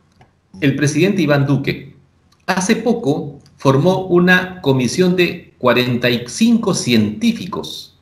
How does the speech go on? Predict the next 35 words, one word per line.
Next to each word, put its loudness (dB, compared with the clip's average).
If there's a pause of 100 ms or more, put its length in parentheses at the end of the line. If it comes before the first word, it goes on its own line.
(140)
a -2
los 0
mejores 2
de 0
Colombia, 0 (440)
los 0
llamó, 0 (120)
los 2
reunió 2
y -2
le 4
dijo, 0
"Señores, 2 (340)
ustedes 0
necesito 2
que 0
me 2
hagan 4
todo 4
un 2
proyecto 0 (260)
para, 0 (640)
digamos 0
así, -2 (260)
disponer 4
la 4
creación 2
del 0
Ministerio 0
de -2
Ciencia 0
y -4
Tecnología -2
de 0
Colombia". 2